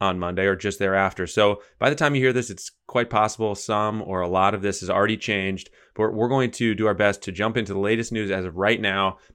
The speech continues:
and hopefully hit some topics that carry forward and are still relevant if you're listening to this a day or two down the road. So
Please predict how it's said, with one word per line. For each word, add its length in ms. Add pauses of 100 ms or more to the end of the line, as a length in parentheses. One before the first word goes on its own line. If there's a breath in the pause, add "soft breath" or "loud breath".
and 140
hopefully 260
hit 140
some 100
topics 540
that 400 (480)
carry 260
forward 400
and 100
are 60
still 240
relevant 380
if 100
you're 80
listening 300
to 80
this 180
a 60
day 240
or 80
two 180
down 220
the 80
road. 320 (320)
So 340